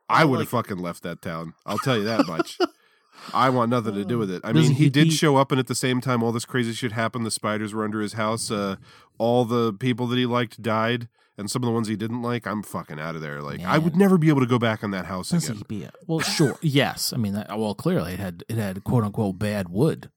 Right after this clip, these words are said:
Speaker 2: so I mean,
Speaker 1: Yeah.
Speaker 2: you're gonna fall through those floors anyways.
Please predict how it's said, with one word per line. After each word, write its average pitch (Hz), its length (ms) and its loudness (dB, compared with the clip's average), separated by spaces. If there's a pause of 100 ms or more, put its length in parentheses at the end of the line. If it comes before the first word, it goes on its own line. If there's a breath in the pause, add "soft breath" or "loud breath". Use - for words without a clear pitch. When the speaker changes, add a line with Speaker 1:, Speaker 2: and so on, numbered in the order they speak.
Speaker 2:
so - 200 0
I 85 40 -2
mean, 92 80 -4
Speaker 1:
Yeah. 95 80 -2
Speaker 2:
you're 95 100 -6
gonna 101 140 -2
fall 101 300 0
through 113 220 2
those 98 440 -2
floors 123 380 4
anyways. 156 340 2